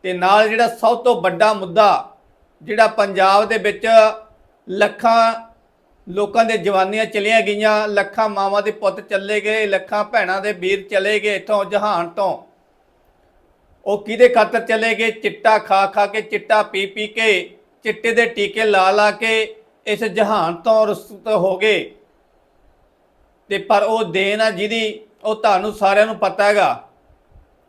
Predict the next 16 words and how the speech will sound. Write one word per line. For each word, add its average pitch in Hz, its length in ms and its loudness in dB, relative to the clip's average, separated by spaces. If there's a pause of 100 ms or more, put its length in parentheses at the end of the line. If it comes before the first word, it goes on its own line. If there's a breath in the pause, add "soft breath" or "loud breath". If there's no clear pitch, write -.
(420)
ਇਹ 214 100 -2
ਕਿਸੇ 214 260 -6
ਤੋਂ 220 160 -4
ਗੱਲ 208 420 2
ਲੁਕੀ 208 340 -2
ਛੁਪੀ, 208 640 -6
ਛੁਪੀ 202 360 -4
ਗੱਲ 208 220 2
ਨਹੀਂ 208 320 -6 (460)
ਕਿ 214 100 -2
ਕੋਈ 220 200 -2
ਇਹ 233 340 2
ਅੱਜ 190 140 0
ਦੀ 208 220 -4
ਗੱਲ 202 200 2
ਆ। 147 260 0